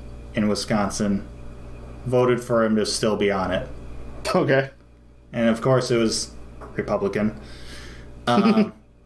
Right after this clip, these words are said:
Speaker 2: <laughs>
Speaker 1: and one of the arguments that they put out was, and this is insane, um, if he's not on the ballot,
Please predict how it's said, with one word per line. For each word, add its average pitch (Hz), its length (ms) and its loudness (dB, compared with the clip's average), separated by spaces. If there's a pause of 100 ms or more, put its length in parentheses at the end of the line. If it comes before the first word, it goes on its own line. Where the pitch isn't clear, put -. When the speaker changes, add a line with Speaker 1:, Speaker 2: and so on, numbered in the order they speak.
Speaker 2:
<laughs> - 400 -12
Speaker 1:
and 127 160 2
one 143 200 6
of 202 80 6
the 208 140 6
arguments 110 840 2
that 107 160 0
they - 120 2
put 113 240 2
out 110 380 2 (340)
was, 107 560 0 (1200)
and 113 380 0
this 107 200 0
is 113 80 2
insane, 113 640 2 (760)
um, 107 600 2 (1900)
if 123 200 -2
he's 143 300 0
not 151 200 4
on 147 140 4
the 117 60 4
ballot, 107 600 2